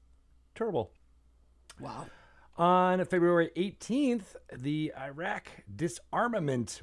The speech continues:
Speaker 1: was not going as planned. Uh, this is about a year, if you remember, after the Iraq War, and th-, part of the, uh, you know, surrender was that they would, uh, disarm, and U N troops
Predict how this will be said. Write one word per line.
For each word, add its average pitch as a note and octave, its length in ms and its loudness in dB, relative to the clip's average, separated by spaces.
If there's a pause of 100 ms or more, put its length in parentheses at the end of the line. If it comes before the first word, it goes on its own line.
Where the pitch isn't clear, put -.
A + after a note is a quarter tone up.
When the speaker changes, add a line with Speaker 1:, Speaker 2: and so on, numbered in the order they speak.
Speaker 1:
was C3 240 -8
not G#3 160 -6
going G#3+ 320 -6
as F3+ 360 -8
planned. D3 840 0
Uh, B2+ 320 -4
this B2 240 -10
is B2+ 80 -6
about B2 160 0
a B2 40 -2
year, C#3+ 320 -2
if G2+ 120 -2
you B2+ 100 -2
remember, A2 340 0
after B2 300 -6
the A2 200 -6
Iraq G#2+ 480 -2
War, G#2 580 0 (380)
and G2+ 720 -2
th-, - 120 -6 (300)
part G#2 320 -4
of F#2+ 240 -4
the, F#2+ 300 -6 (460)
uh, F#2 240 -6
you G#2+ 80 -10
know, E2 160 -10 (160)
surrender G#2+ 560 -2
was F2+ 240 -4
that F#2+ 160 -8
they F2+ 80 -8
would, E2+ 280 -8
uh, E2 280 -12
disarm, G2+ 720 -4 (100)
and E2 480 -8
U F#2 340 -6
N F2+ 300 -6
troops F#2+ 400 -10